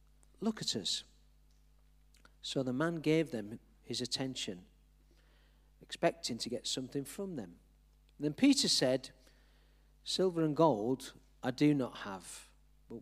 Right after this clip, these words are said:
what I do have I give to you. In the name of Jesus Christ of Nazareth, walk." And taking him by the right hand, he helped him up, and instantly the man's feet and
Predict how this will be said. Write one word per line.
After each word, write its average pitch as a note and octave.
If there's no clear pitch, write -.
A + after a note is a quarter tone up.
what C#3+
I C3+
do F#3
have G#2
I A#2
give A2+
to -
you. E2+
In A2
the A2+
name D3+
of C#3
Jesus D3
Christ C#3
of -
Nazareth, A2
walk." A2
And -
taking E3
him F3+
by E3
the D#3+
right D#3
hand, A2+
he A#2+
helped C3
him B2+
up, A#2
and A2+
instantly A2
the G#2+
man's C3
feet C#3
and A#2+